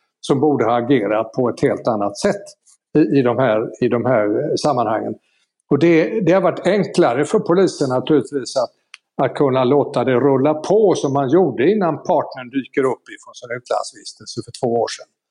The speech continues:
För det har varit, han har varit som en hund som man har tagit ut och rastat ifrån det hemliga boendet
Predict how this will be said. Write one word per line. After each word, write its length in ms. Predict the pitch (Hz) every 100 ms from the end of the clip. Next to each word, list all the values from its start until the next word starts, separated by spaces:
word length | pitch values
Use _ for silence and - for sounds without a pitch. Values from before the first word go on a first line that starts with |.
| _ _ _ _
För 120 | - 160
det 120 | 151
har 80 | 170
varit, 260 | 180 -
han 140 | 160 165
har 100 | 160
varit 280 | 208 151
som 160 | 151 147
en 120 | 151
hund 340 | 156 185 220 -
som 120 | 190
man 100 | 190
har 80 | 190
tagit 340 | 190 180 175
ut 200 | 190 143
och 100 | 139
rastat 480 | 156 - - 113 -
ifrån 240 | 120 139
det 80 | 113
hemliga 380 | 131 135 110 110
boendet 440 | 127 135 104 120